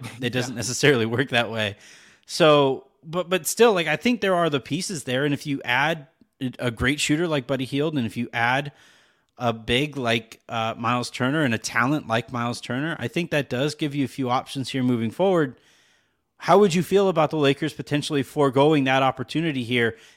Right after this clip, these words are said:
Speaker 2: given what we've seen so far from the Lakers?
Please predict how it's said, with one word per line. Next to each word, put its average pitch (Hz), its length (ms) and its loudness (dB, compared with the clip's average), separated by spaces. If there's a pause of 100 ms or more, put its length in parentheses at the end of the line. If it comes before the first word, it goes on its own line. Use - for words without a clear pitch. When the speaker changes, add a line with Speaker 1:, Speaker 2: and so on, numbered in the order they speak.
(100)
Speaker 2:
given 160 280 4
what 156 120 4
we've 135 200 0
seen 139 260 0
so 127 240 -2
far 117 260 -2
from 113 200 -6
the 104 80 -8
Lakers? - 440 -12